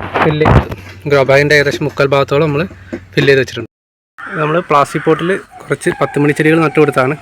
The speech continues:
അപ്പോൾ അതിൽ പൂക്കളൊക്കെ വന്നിട്ടുണ്ട്. അതിൽ ആണ് ഈ ചീരവിത്തുകൾ ഉണ്ടായിട്ടുള്ളത്. അപ്പോൾ ഇതൊക്കെ നമുക്ക് ആ ഗ്രോ ബാഗിലേക്ക് മാറ്റി പറിച്ച് വെച്ച്, ഇത്രയും തൈകൾ കിട്ടിയിട്ടുണ്ട്. നല്ല വേരടക്കമുള്ള ഹെൽത്തി ആയിട്ടുള്ള തൈകൾ.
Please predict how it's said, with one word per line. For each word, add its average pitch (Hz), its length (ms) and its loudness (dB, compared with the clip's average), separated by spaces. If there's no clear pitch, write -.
അപ്പോൾ 143 160 0
അതിൽ 139 180 -2
പൂക്കളൊക്കെ 151 400 0
വന്നിട്ടുണ്ട്. 127 380 -4
അതിൽ 135 120 -2
ആണ് 147 80 0
ഈ 147 40 -6
ചീരവിത്തുകൾ 135 520 -2
ഉണ്ടായിട്ടുള്ളത്. 127 420 -2
അപ്പോൾ - 180 -4
ഇതൊക്കെ 160 240 -2
നമുക്ക് 151 240 -4
ആ - 100 -2
ഗ്രോ 131 220 -2
ബാഗിലേക്ക് 135 440 -4
മാറ്റി 127 400 -8
പറിച്ച് 123 220 -8
വെച്ച്, - 200 -16
ഇത്രയും 170 320 4
തൈകൾ 160 320 4
കിട്ടിയിട്ടുണ്ട്. 143 360 -4
നല്ല 156 240 4
വേരടക്കമുള്ള 147 560 2
ഹെൽത്തി 139 280 -6
ആയിട്ടുള്ള 139 260 -6
തൈകൾ. 120 200 -2